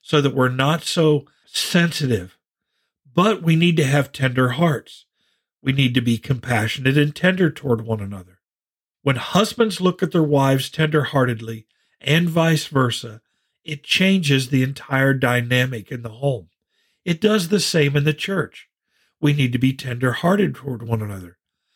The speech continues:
and we need to be courteous. That's an old word, isn't it?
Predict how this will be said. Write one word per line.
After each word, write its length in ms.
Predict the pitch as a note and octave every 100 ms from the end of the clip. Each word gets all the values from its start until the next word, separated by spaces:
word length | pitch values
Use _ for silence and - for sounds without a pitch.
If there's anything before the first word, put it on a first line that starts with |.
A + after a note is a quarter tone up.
| _ _
and 180 | - E3
we 120 | F#3
need 240 | F3+ D3+ C#3
to 60 | C3
be 140 | C3
courteous. 640 | C3 - C3+ G#2+ F2 - _ _ _ _ _ _ _ _ _ -
That's 240 | D#3 -
an 140 | C3+
old 380 | A2+ - C3+ D3
word, 360 | C#3 C#3 A#2+ A2
isn't 260 | A#2 G#2
it? 140 | G2